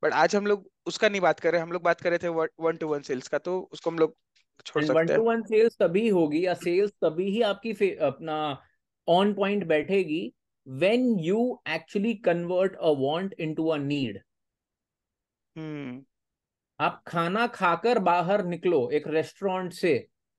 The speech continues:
Speaker 2: मैं आपको एक चिप्स का पैकेट नहीं बेच पाऊंगा।
Speaker 1: हम्म।
Speaker 2: लेकिन ये ही हर हिल स्टेशन पे लोग दस रुपए के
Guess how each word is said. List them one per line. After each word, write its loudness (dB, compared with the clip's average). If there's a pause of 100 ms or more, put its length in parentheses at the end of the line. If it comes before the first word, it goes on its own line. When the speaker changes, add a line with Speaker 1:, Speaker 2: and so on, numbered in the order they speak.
(760)
Speaker 2:
मैं 0
आपको -2 (240)
एक 0
चिप्स 0
का 2
पैकेट -2
नहीं -4
बेच -2
पाऊंगा। -8 (1300)
Speaker 1:
हम्म। -12 (540)
Speaker 2:
लेकिन 0 (520)
ये 2
ही 0 (260)
हर 2 (100)
हिल 0
स्टेशन -4
पे -8 (1300)
लोग 4 (500)
दस -2
रुपए -2
के -2